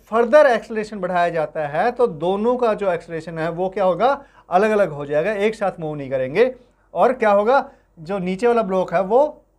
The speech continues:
उसका एक्सेलरेशन ज़्यादा होगा फॉरवर्ड डायरेक्शन में, इसका एक्सेलरेशन कम होगा, तो ये पीछे छूटता जाएगा और ये आगे चला जाएगा, ठीक है। तो यहाँ से हमारी क्या आएगी, एफ मैक्सिमम आ जाएगी। फर्स्ट इक्वेशन से देखो, एफ मैक्सिमम,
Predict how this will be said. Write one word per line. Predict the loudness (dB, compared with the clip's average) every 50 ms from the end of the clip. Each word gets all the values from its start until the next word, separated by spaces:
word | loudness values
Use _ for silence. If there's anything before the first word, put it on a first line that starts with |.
| _ _ -16
उसका | -16 -6 -4 -2 -2
एक्सेलरेशन | -2 -4 -6 -8 -4
ज़्यादा | -2 0 0 2 4 4
होगा | 4 4 2 2 0
फॉरवर्ड | 0 -2 -2 0 0 0
डायरेक्शन | 0 -2 -2 -4 -8
में, | -8 -8
इसका | -8 -8 -8 -8
एक्सेलरेशन | -8 -8 -10 -12 -10 -8 -10 -10 -10 -14 _ _ _ _ _ -4
कम | -4 -2
होगा, | -2 -4 -2 -2 -2 -2
तो | 0
ये | 0 -2 -2
पीछे | -2 -4 -6 -6 -8
छूटता | -8 -8 -6 -4 -4 -2
जाएगा | 0 0 0 2 2 2 2
और | 2 2 2
ये | 0 -2 -4 -6 -8 _ _ _ _ _ -6
आगे | -6 -4 -6 -6
चला | -6 -8 -6 -6
जाएगा, | -4 -6 -6 -6 -8 -10 -12 -14 _ _ _ _ _ _
ठीक | -6 0 0
है। | 0 0 0 -4 _ _ _ _ _ -8
तो | -6 -4
यहाँ | -4 -4 -2 -2 -2 -2 -2
से | -2 -2 -2
हमारी | 0 0 0 0 -2 -2
क्या | 0 0 2
आएगी, | 2 2 0 0 -2
एफ | -2 0 0 0 0 0 0 -4 -6
मैक्सिमम | -8 -8 -8 -8 -8 -8 -6 -6
आ | -4 -2
जाएगी। | -2 -2 -4 -4 -8 -12 -16 _ _ -10
फर्स्ट | -8 -8 -10
इक्वेशन | -12 -12 -14 -14 -14 -14
से | -14 -12 -12
देखो, | -12 -12 -12 -14 -16 _ _ _ _ _ -20 -20 _ _ _ _ _ _
एफ | -4 0 0 0 0 -2 -6
मैक्सिमम, | -8 -8 -10 -12 -12 -10 -10 -8 -8 -8 -10 -10